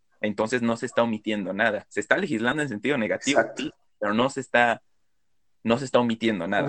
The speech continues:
Speaker 1: Por lo
Speaker 2: Omitiendo.
Speaker 1: tanto, la figura que solicitaron los quejosos, pues, era la inadecuada. Yo considero que era totalmente procedente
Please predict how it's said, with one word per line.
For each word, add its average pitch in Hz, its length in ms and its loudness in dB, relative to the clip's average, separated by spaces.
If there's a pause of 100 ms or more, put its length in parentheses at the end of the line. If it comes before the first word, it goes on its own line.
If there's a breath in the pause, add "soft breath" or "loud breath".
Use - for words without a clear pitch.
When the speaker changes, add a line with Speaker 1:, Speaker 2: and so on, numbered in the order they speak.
Speaker 1:
Por 107 120 0
lo 143 80 4
Speaker 2:
Omitiendo. 147 100 4
Speaker 1:
tanto, 147 460 -6
la 110 180 0
figura 123 540 0 (420)
que 101 380 0
solicitaron 107 760 0
los 87 360 -4 (200)
quejosos, 135 640 0 (600)
pues, - 120 -16
era 117 140 4
la 104 100 2
inadecuada. 101 580 2 (440)
Yo 117 480 4
considero 113 500 0
que 95 400 -6
era 110 220 2
totalmente 117 680 -4
procedente 117 640 -4